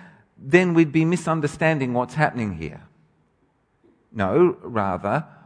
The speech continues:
God helps those who rely totally on him.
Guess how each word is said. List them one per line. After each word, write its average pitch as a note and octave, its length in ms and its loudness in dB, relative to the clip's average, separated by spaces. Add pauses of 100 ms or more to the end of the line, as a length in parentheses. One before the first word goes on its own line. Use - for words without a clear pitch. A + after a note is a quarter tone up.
(300)
God D3+ 360 0
helps C3+ 460 -6
those A#2+ 440 -4
who B2 140 -10
rely A2+ 460 -4
totally G#2+ 640 -6
on F#2 200 -8
him. D#2+ 300 -12